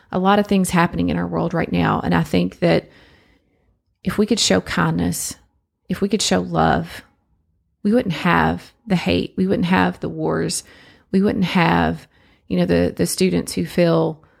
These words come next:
like they're not loved. We wouldn't have these things happening. Um, be kind to people, love them. Number seven, this kinda goes with having some fun,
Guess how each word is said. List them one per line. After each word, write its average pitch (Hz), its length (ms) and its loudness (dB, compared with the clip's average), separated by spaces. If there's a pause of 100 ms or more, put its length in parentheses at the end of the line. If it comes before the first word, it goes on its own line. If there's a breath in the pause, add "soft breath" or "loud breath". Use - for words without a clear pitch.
(240 soft breath)
like 175 120 -4
they're 165 120 0
not 160 240 -2
loved. 170 380 0
We 170 100 -2
wouldn't 170 220 -8
have 185 480 2
these 165 180 -2
things 170 200 -2
happening. - 500 -2 (600 soft breath)
Um, - 380 -6 (140)
be 220 100 0
kind 226 440 0
to - 60 -8
people, - 540 -12 (200)
love 214 300 2
them. - 260 -4 (2250)
Number 196 200 0
seven, 175 520 0 (560 soft breath)
this 190 140 -2
kinda 226 220 0
goes 196 200 2
with 190 120 -4
having 180 300 2
some 175 180 -2
fun, 156 480 -2